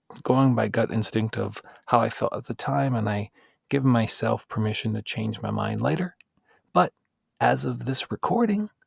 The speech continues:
and as of this, uh, published episode, this is how I felt at the time. And really, it's just for funsies, right? It's just to have a little, a little talkity-talkity conversation about movies.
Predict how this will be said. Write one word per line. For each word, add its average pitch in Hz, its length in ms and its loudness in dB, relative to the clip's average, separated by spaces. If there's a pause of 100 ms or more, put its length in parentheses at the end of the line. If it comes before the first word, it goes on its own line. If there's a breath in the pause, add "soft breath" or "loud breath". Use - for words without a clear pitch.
(320)
and 143 180 2
as 139 180 0
of 127 120 -4
this, 131 320 -2
uh, 123 240 0
published - 520 -2
episode, 110 520 -2 (300 loud breath)
this 127 120 0
is 110 120 -4
how 104 160 4
I 98 80 4
felt - 380 -2
at - 180 -4
the - 80 -20
time. - 480 -2 (760 soft breath)
And 196 160 4
really, 120 400 4 (800)
it's - 220 0
just 160 160 2
for 131 100 -4
funsies, 101 520 0
right? 131 220 0 (320)
It's 139 160 -2
just 135 220 -6
to - 60 0
have 113 180 -2
a 101 80 -2
little, 101 380 0 (560 loud breath)
a 123 120 0
little 117 320 4
talkity-talkity 110 1000 2
conversation 147 1000 -2
about 127 300 2
movies. 160 580 2